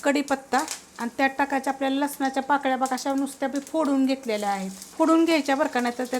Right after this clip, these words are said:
तशाच राहतील, एवढी चव छान येणार नाही आहे, तर मग त्यासाठी फोडून घ्यायच्या. हलकासा लसणाचा कलर चेंज झाला पाहिजे. लसणाचा बघा, कलर चेंज झालेला आहे. गॅस केलेला आहे बारीक, आणि ह्यात टाकणार आहे आपला कोल्हापुरी मसाला, आणि त्याच्यात लगेच आपल्याला टाकायची ही डाळ,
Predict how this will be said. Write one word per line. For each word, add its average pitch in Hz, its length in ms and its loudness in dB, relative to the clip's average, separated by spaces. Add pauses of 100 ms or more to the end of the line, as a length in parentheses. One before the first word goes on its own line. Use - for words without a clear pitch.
तशाच 262 280 -2
राहतील, 262 600 -4 (200)
एवढी 262 200 0
चव 277 260 0 (120)
छान 277 160 4
येणार 240 280 0
नाही 214 300 -6
आहे, 196 120 -12
तर 240 60 -6
मग 240 120 -6
त्यासाठी 240 380 -6
फोडून 269 360 -2
घ्यायच्या. 214 360 -2 (320)
हलकासा 294 440 0
लसणाचा 311 480 -2
कलर 294 380 0
चेंज 277 340 -2
झाला 262 200 0
पाहिजे. 214 380 -4 (320)
लसणाचा 294 460 0
बघा, 320 200 4
कलर 311 380 2
चेंज 311 300 0
झालेला 277 300 4
आहे. 240 80 0
गॅस 262 280 0
केलेला 277 340 0
आहे 277 140 2
बारीक, 254 440 2
आणि 240 120 -4
ह्यात 254 120 0 (100)
टाकणार 269 300 -2
आहे - 20 2
आपला 262 200 -2
कोल्हापुरी 269 580 0
मसाला, 262 520 2 (380)
आणि 262 160 -6
त्याच्यात 285 280 -2
लगेच 285 260 0
आपल्याला 302 320 0
टाकायची 285 340 -2
ही 294 200 -2 (340)
डाळ, 240 220 6